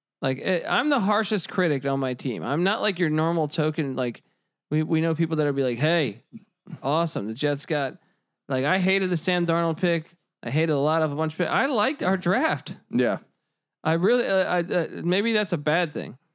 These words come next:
Speaker 1: Or no, it's gotta be a good thing because the Jets have been horrible every year. I think, man, the draft sucks.
Speaker 2: <laughs>
Speaker 1: I like this Makai
Speaker 2: You're
Speaker 1: Becton
Speaker 2: going
Speaker 1: kid.
Speaker 2: with the, uh, what is that, Seinfeld, uh, George Costanza
Speaker 1: Yeah,
Speaker 2: approach?
Speaker 1: yeah.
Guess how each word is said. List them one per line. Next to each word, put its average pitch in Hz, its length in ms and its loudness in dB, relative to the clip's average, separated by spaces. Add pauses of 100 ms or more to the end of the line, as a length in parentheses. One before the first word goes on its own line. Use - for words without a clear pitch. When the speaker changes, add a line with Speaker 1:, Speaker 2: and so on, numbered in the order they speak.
(220)
Speaker 1:
Or 143 140 2
no, 220 100 2
it's 196 120 -4
gotta 269 200 2
be 214 80 4
a 143 100 0
good 135 220 0
thing 110 200 -4
because 139 260 -2
the 156 80 -6
Jets 180 200 0
have 180 60 -4
been 180 100 0
horrible 175 380 2
every 170 220 2
year. 170 200 2
I 160 60 2
think, 156 300 -2
man, 160 160 2
the 127 60 0
draft 139 260 0
sucks. - 360 -4 (340)
Speaker 2:
<laughs> - 340 -6
Speaker 1:
I 151 80 2
like 190 240 0
this 214 120 -2
Makai 190 400 0
Speaker 2:
You're 147 100 2
Speaker 1:
Becton 220 100 0
Speaker 2:
going 123 200 2
Speaker 1:
kid. 123 100 4
Speaker 2:
with 175 100 0
the, 123 200 2
uh, 117 600 2 (920)
what 113 100 -2
is 104 120 0
that, 104 180 2
Seinfeld, 113 680 0
uh, 110 200 2
George 135 260 0
Costanza 135 500 2
Speaker 1:
Yeah, 190 60 4
Speaker 2:
approach? 156 340 2
Speaker 1:
yeah. 185 320 2